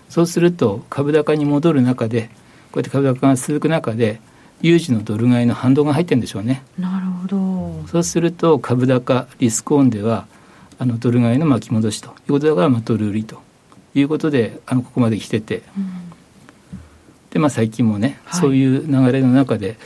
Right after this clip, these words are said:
Speaker 1: 僕は本当はこのリスクオンのドル売りっていうのは、あの、この先もどんどん続くかどうかっていうのは微妙だなとは思ってるんですけれども、
Speaker 2: ええ。
Speaker 1: ただプライスアクションだけ見てると、その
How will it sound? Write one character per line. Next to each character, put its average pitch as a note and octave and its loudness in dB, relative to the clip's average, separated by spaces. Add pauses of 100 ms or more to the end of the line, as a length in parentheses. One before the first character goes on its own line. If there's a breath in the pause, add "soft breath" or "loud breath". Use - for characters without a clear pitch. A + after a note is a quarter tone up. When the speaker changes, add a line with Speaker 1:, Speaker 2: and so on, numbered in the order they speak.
(160 loud breath)
Speaker 1:
僕 G#3 2
は C3 0
本 E3 -2
当 F3 -2
は F3+ 2
こ F3+ -2
の E3+ 4
リ E3 2
ス D#3+ -8
ク F3+ 0
オ F3+ 6
ン C#3+ 4
の A2+ 2
ド A#2 -2
ル A#2 0
売 A#2 2
り C3 4
っ C3 0
て C3 -4
い A2+ 2
う A2 2
の G#2 -6
は、 A#2 -10 (560 loud breath)
あ B2+ -4
の、 C3+ -2
こ C#3 -4
の D3+ 0
先 D#3 -2
も C#3+ 2
ど C#3+ 2
ん D3 4
ど B2 2
ん B2 2
続 D3 -6
く - -4
か B2+ 4
ど B2+ 0
う B2 0
か A#2 -2
っ G#2+ 0
て - -12
い C#3 -2
う - 0
の A#2+ 0
は A2 -4
微 A#2 0
妙 C#3+ 4
だ D#3 4
な E3+ 2
と C3+ 0
は B2 4
思 D3 4
っ - -4
て E3+ -2
る C#3+ 2
ん D3 2
で A#2+ 2
す A2+ -6
け D#3 2
れ C3 4
ど B2 0
も、 D3+ 2
Speaker 2:
え G3 2
え。 E3 -8
Speaker 1:
た F3+ 0
だ E3+ 2
プ F3 0
ラ F#3+ 4
イ F#3 -2
ス G#3+ -2
ア G3+ 2
ク - -6
シ - 0
ョ - 4
ン D#3 2
だ B2+ 2
け C#3 0
見 C#3 4
て A#2 0
る G#2 -2
と、 A2+ -2 (560 loud breath)
そ - -2
の B2+ 4